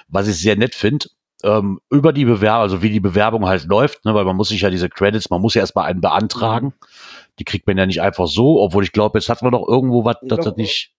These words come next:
Speaker 2: es gab mal welche so.
Speaker 1: Ja, also wir hatten jetzt ja irgendwo,
Speaker 2: Den hab
Speaker 1: irgendwo
Speaker 2: ich
Speaker 1: so was,
Speaker 2: immer
Speaker 1: dass
Speaker 2: noch,
Speaker 1: man
Speaker 2: also den
Speaker 1: da
Speaker 2: hab ich auch noch nicht verbraucht, also.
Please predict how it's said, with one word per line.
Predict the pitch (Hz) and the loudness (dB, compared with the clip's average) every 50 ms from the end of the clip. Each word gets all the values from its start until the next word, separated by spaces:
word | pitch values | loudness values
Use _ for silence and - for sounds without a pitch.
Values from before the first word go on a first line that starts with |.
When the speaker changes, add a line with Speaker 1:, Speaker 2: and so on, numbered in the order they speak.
| _ _ _ _ _ _ _ _ _ | _ _ _ _ _ _ _ _ _
Speaker 2:
es | - 135 123 - _ | -14 -14 -14 -14 _
gab | 123 131 160 185 - _ | -8 -8 -8 -8 -8 _
mal | 196 196 190 165 139 | -8 -6 -6 -6 -6
welche | 139 131 - - 165 | -10 -10 -10 -12 -16
so. | 135 113 120 110 104 98 92 87 82 80 _ _ _ _ _ _ _ _ | -14 -10 -10 -8 -8 -8 -10 -12 -14 -18 _ _ _ _ _ _ _ _
Speaker 1:
Ja, | 101 117 107 101 95 98 101 98 80 80 _ _ _ _ - | 0 0 2 2 0 -2 -4 -10 -16 -20 _ _ _ _ -10
also | - 107 113 113 | -6 -6 -2 0
wir | 123 110 | 0 0
hatten | 139 - - | 0 0 -2
jetzt | 143 113 - | -4 -2 0
ja | 135 117 110 | 0 0 0
irgendwo, | 131 151 135 120 120 123 | 0 0 2 2 2 2
Speaker 2:
Den | 147 143 | 2 0
hab | 139 143 | 0 0
Speaker 1:
irgendwo | 127 120 | 0 0
Speaker 2:
ich | |
Speaker 1:
so | 120 | 0
was, | 117 117 | 0 0
Speaker 2:
immer | 117 | -2
Speaker 1:
dass | 120 113 | -4 -2
Speaker 2:
noch, | - | -2
Speaker 1:
man | 113 110 | -4 -2
Speaker 2:
also | |
den | 104 | 0
Speaker 1:
da | 107 104 104 104 104 117 | 0 0 0 0 -2 -4
Speaker 2:
hab | 110 - | -8 -10
ich | 131 | -12
auch | 127 120 | -10 -10
noch | 113 | -10
nicht | 104 101 | -12 -12
verbraucht, | - 120 101 107 101 101 104 104 - - | -14 -14 -14 -12 -12 -10 -10 -10 -10 -10
also. | 131 120 110 110 | -10 -10 -10 -12